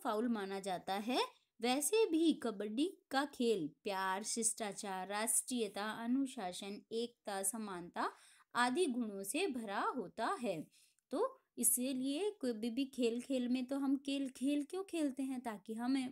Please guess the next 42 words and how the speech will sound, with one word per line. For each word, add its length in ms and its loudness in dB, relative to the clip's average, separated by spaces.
एक, 240 -6
जोन 340 -4
में 180 4
यूनिटी 500 -2
हो, 260 2
ग्रुप 320 -6
में 180 -2
ना 180 -2
समानता 560 -6
हो, 300 0
एकता 320 -4
की 160 -2
भावना 440 -6
हो, 300 -4
तो 260 2
और 340 2
आपस 320 -2
में 180 2
प्यार, 320 2
अनुशासन 680 -2
बढ़े, 380 2
ना 120 -4
कि 180 -6
किसी 220 -4
की 180 -4
त-, 160 -4
दुश्मनी 680 -2
थोड़ा 160 -2
ना, 120 2
लड़ाई 320 2
झगड़े 260 2
करने 280 0
के 100 0
लिए 140 0
थोड़ा 160 -6
ना 120 -2
हम 120 -4
खेल 240 -2
खेलते 360 0
हैं। 220 -4
तो 240 0
इसीलिए 840 -2